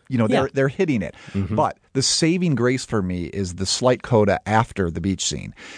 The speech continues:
Speaker 1: because that is not only a callback to how, for sure, one of the films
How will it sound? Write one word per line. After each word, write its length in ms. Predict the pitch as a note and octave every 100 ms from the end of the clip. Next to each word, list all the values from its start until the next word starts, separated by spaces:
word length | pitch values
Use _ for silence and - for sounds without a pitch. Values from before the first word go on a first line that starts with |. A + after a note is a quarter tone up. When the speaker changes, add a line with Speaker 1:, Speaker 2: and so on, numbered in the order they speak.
| -
Speaker 1:
because 500 | A#2 G2+ C#3 A#2 G#2+ F#2
that 320 | A#2 D3 E3+
is 440 | A#2 A#2+ G#2+ G#2 G2
not 200 | G#2 B2
only 160 | F3+ D3+
a 60 |
callback 540 | G#2 - B2 G2+ E2 -
to 140 | -
how, 500 | G2 A2+ G2 G2 F#2+ - - - _ -
for 160 | C#3+
sure, 200 | B2 F#3+
one 440 | D3 B2 D#3 B2+ -
of 180 | A2+ F2+
the 180 | F#2 F#2+
films 420 | - A2+ E2+ E2+